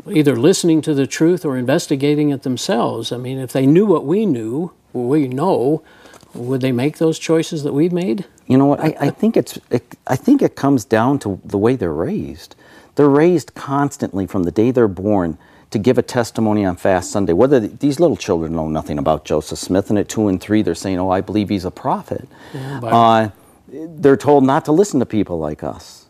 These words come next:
Speaker 1: Yeah.
Speaker 2: They're told, "Don't, you, the thinking's been done for you. We've done the thinking." So these are things that are embedded and in-, ingrained in them. It's a, it's a cultural thing that, that takes place.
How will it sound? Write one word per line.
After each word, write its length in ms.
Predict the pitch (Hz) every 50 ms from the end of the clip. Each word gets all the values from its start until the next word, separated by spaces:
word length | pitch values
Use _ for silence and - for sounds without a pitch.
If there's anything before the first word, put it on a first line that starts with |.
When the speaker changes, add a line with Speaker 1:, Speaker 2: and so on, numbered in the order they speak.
| _ _ _
Speaker 1:
Yeah. 300 | - 139 131 135 135 123 117 - - _
Speaker 2:
They're 140 | - 117 117
told, 420 | 113 - 127 131 127 123 113 95
"Don't, 260 | - 135 139 151 156 - - 123 98
you, 220 | - 117 127 127
the 140 | 110 107 110
thinking's 400 | - 156 156 147 - 156 143 117
been 180 | - 135 131 120
done 240 | 123 127 127 127
for 160 | 117 - 110 101
you. 260 | 92 87 85 85 87 _ _ _ _ -
We've 280 | - 113 127 131 123
done 180 | - 117 113 113
the 80 | 104
thinking." 520 | 98 - 139 151 175 160 - 95 - 110 - _ _ _ _ - - - - - -
So 160 | - - 180
these 260 | 180 240 320 320 -
are 60 | 180
things 400 | 135 - - 151 143 143 131 113
that 160 | - 131 120 110
are 100 | 110 107
embedded 540 | 107 101 95 - 117 123 135 120 104 92
and 200 | 98 95 98 98 98
in-, 140 | 98 98 - -
ingrained 720 | 110 104 101 90 - 101 104 113 120 117 113 107 98 107
in 320 | - - 107 113 131 127
them. 200 | 110 92 85 87 -
It's 180 | - 110 - 113
a, 180 | 104 101 101 - - - - _ -
it's 140 | - - 120
a 100 | 110 - _ _ - -
cultural 720 | - - - 180 196 202 - - - 147 131 120 107 107
thing 600 | 104 - - - 156 165 151 120 98 95 98 95 - - - _ _
that, 360 | - 107 101 - - - -
that 200 | - 110 104 -
takes 300 | - - 110 101 98 -
place. 580 | - - - 196 156 92 - - - - -